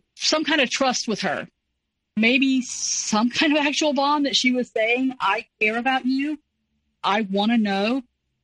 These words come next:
if somebody hurts you. I wanna be there for you. Just tell me and I'll be there for you." So I made the mistake of telling her. And, well, I didn't tell her everything, though,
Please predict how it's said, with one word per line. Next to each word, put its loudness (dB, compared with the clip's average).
if -2
somebody 0
hurts 0
you. 0
I 2
wanna 0
be 0
there 0
for 0
you. 2
Just -4
tell 0
me 2
and -2
I'll -4
be -4
there -2
for -6
you." -4
So 0
I 2
made 2
the 2
mistake 0
of -6
telling 0
her. 0
And, 2
well, 4
I 4
didn't -2
tell 2
her 0
everything, -2
though, -6